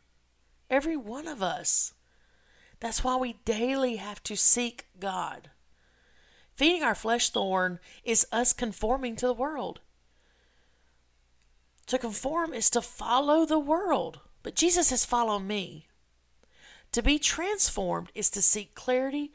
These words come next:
discernment, truth, and to be pruned of our flesh desires.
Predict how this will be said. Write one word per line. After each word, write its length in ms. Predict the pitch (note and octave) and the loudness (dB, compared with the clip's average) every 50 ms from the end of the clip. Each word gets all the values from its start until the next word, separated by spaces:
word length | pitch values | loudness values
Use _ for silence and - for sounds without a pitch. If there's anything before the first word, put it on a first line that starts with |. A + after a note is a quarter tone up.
| - - - - - | -16 -20 -20 -20 -12
discernment, 800 | - G3+ F#3 - - - B3+ B3 B3 B3 B3 B3 B3+ B3 A#3+ - - _ _ _ _ _ _ - | -6 0 2 4 4 6 4 4 2 0 -2 -4 -4 -6 -6 -8 -16 _ _ _ _ _ _ -4
truth, 720 | - - - D4+ D4 B3+ G#3+ F#3+ F#3 F3+ F3+ - - - - - _ _ _ _ _ _ _ _ _ _ _ _ _ _ - | -2 0 2 2 4 4 4 2 0 -2 -6 -8 -14 -20 -20 -20 _ _ _ _ _ _ _ _ _ _ _ _ _ _ -4
and 280 | C4 C#4+ D4+ D4 B3+ | -2 -2 -2 -2 0
to 100 | - C4+ | 0 0
be 180 | C4 G#3+ A3+ G#3 | 0 0 -2 -4
pruned 880 | F3+ - - - - - D#4 D#4+ D4+ B3+ G#3 F#3+ F3 E3+ E3+ E3 D3 - - - - - - - - _ - - - - - - - | -6 -10 -14 -12 -6 -2 0 0 0 0 0 -2 -4 -6 -8 -12 -14 -16 -20 -20 -20 -20 -20 -20 -20 _ -20 -20 -20 -20 -16 -4 2
of 160 | G#3+ G#3+ F3+ | 2 2 4
our 140 | F#3+ F3+ E3+ | 4 2 0
flesh 520 | - - - - G#3 G#3 G#3+ G#3+ G3 - - | -2 -6 -10 -6 -2 -2 0 0 0 -2 -4
desires. 880 | - G#3+ F#3+ F3+ G3 F#3 F3+ D#3+ D3 D3 - - - D3+ - - | -4 -4 -4 -2 -2 -2 -4 -6 -8 -10 -10 -12 -14 -16 -16 -16